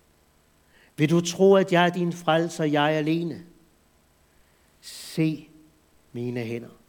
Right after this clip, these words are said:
Se mine fødder. Der ser du din fromhed. Dine gode gerninger.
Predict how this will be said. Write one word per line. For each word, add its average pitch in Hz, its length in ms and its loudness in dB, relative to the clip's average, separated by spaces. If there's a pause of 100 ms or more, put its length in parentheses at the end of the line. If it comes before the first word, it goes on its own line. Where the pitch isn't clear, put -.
(720)
Se 151 480 -4
mine 151 260 -6
fødder. 143 440 -12 (1160)
Der 127 140 -6
ser 139 260 -6
du 131 80 -8
din 120 240 -12
fromhed. 120 540 -16 (2000)
Dine 117 220 -6
gode 131 360 0
gerninger. 147 600 -4